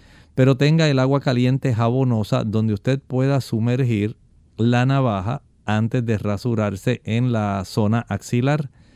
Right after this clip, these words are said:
Sumerja bien su navaja, eh, imprégnela bien del agua jabonosa caliente y proceda a rasurarse. Cada vez que dé alguna pasada de rasurada, sumerja nuevamente la navaja,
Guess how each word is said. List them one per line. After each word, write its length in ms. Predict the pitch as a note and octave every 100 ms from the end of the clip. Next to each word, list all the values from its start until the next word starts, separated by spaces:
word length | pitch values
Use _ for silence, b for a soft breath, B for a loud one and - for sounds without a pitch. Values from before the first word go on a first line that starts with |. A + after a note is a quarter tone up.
| b b b
Sumerja 540 | - A2+ G#2 B2+ B2+ C#3
bien 260 | B2 C3
su 140 | - B2
navaja, 640 | C3+ B2 A#2 A2+ B2+ - _
eh, 360 | G#2 G#2 G2+ -
imprégnela 720 | A#2 G#2 C3 B2+ C3 C3+ C3+
bien 240 | B2+ B2
del 140 | B2 G#2+
agua 200 | G#2+ A#2
jabonosa 480 | A#2 A2+ A#2 G#2+ A#2+
caliente 600 | C3 B2+ G#2+ G#2 - -
y 100 | C#3+
proceda 500 | D#3 D#3 C#3+ C#3 C#3
a 180 | C#3+ A2+
rasurarse. 760 | A2 A#2 A#2 B2+ C3+ C3 G2 F2+ _
Cada 240 | A#2 B2+
vez 220 | C3 C3+ -
que 460 | D3 D3 D3+ D3 _ _ -
dé 420 | G#2+ G#2+ C3+ C#3+
alguna 800 | A#2+ A2 G#2 A#2+ C#3 C3+ C3+ B2
pasada 480 | - A2 - A#2+ B2+
de 100 | B2
rasurada, 640 | A2 A#2+ - C#3 B2 G2+ C#3+ b b b b b b
sumerja 640 | - A2+ G#2+ A#2+ B2+ C#3
nuevamente 680 | C3+ A2+ A#2+ A#2+ A2+ A2 A#2+
la 140 | G#2+
navaja, 480 | A2+ B2 A2 G#2+ A#2+